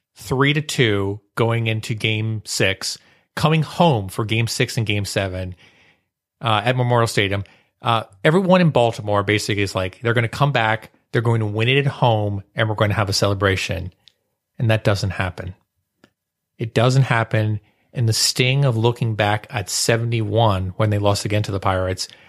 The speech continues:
and then also looking back at sixty-nine is a question that has to loom with Orioles fans forever of saying,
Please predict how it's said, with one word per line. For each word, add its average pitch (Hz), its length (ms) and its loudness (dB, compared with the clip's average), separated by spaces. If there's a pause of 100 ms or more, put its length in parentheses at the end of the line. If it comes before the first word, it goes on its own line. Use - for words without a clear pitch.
(180)
and 113 140 4
then 117 120 4
also 113 260 0
looking 110 240 0
back 104 220 0
at 104 80 -6
sixty-nine 98 720 -4
is 98 140 -6
a - 40 -12
question 87 760 -2 (640)
that 110 100 2
has 151 320 -2
to 151 100 0
loom 120 320 2
with 107 180 -2
Orioles 110 300 2
fans 98 260 -2
forever 104 480 0
of 92 80 -4
saying, 98 520 -4